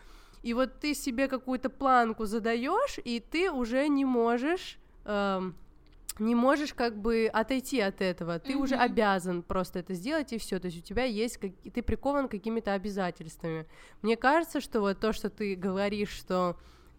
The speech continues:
Speaker 1: ты з-, не, не можешь там сидеть на диване, потому что тебе надо платить, э, две аренды за свою квартиру и еще выше аренду за твою студию,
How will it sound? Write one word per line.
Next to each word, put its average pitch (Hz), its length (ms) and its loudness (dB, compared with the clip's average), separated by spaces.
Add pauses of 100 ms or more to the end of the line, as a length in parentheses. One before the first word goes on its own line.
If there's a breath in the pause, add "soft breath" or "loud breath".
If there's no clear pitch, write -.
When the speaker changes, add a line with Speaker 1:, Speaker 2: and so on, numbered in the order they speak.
(140)
Speaker 1:
ты 226 140 2
з-, 190 160 -4
не, 208 240 0
не 214 120 2
можешь 196 400 2
там 175 240 -2
сидеть 190 320 -4
на 185 100 -2
диване, 185 400 0
потому 175 240 -6
что - 80 -14
тебе 175 160 -4
надо 180 220 -2
платить, 180 500 -6
э, 185 120 -12
две 180 280 -2
аренды 175 480 0
за 165 120 -4
свою 175 260 -2
квартиру 180 580 -2
и 180 80 -2
еще 175 360 0
выше 175 360 -4
аренду 170 400 -2
за 156 120 -8
твою 170 220 -4
студию, 320 480 0